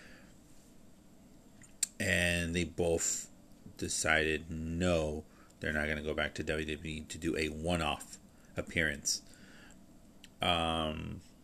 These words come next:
and you know what? I, I think that was a smart, smart move on the girls.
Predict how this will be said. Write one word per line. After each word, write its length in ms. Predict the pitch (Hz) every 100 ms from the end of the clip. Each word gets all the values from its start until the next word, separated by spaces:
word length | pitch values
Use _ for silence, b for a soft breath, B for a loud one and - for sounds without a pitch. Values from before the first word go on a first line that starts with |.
| - - - - - - - - - - - -
and 80 | 101
you 140 | 90
know 80 | 90
what? 280 | 92 95 - - - -
I, 200 | 90 82
I 40 | 85
think 160 | -
that 80 | 90
was 100 | 87
a 60 | 87
smart, 360 | - 85 80 80 -
smart 520 | - - 90 85 82 - - -
move 520 | 82 80 82 85 80
on 140 | 90 78
the 80 | 76
girls. 420 | 82 82 82